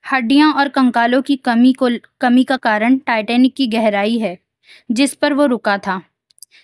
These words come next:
ये लगभग तीन हज़ार आठ सौ मीटर की गहराई पर समुद्र तल पर स्थित है और उस गहराई पर पानी की रासायनिक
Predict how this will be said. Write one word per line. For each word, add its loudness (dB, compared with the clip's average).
ये 0
लगभग 0
तीन 4
हज़ार 0
आठ -2
सौ 0
मीटर 2
की -6
गहराई -2
पर -6
समुद्र -2
तल -2
पर -4
स्थित -6
है -10
और 0
उस 0
गहराई -2
पर -2
पानी 2
की -12
रासायनिक -2